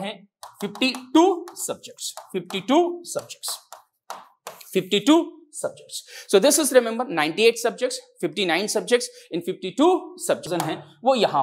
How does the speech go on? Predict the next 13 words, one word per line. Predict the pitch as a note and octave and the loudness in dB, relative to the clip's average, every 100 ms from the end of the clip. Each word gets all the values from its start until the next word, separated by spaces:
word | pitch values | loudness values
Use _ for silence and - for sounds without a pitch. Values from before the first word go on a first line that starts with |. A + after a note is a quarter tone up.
| C3+ | 0
पर | C3+ | -4
हैं। | |
So | B2+ D#3 | -6 -8
it | A3+ | -2
means | B3+ - - | -2 -4 -2
tenth | A3+ C4 | 0 0
schedule | G#3+ G3+ A3+ F#3+ | -2 -4 -4 -4
is | E3+ C#3 | -6 -6
with | D3+ | -6
respect | E3+ - F#3 - | -6 -2 -4 0
to | C4 C#4 - - - | 0 0 -8 -10 0
anti-defection | G#3 A#3 D4 C#4 E3+ D#3+ F3 - C4+ D4 - | 0 2 -2 0 0 -2 -6 -4 -4 -4 -8
provisions। | - C3 A#2+ G#2 - | -6 -6 -6 -8 -10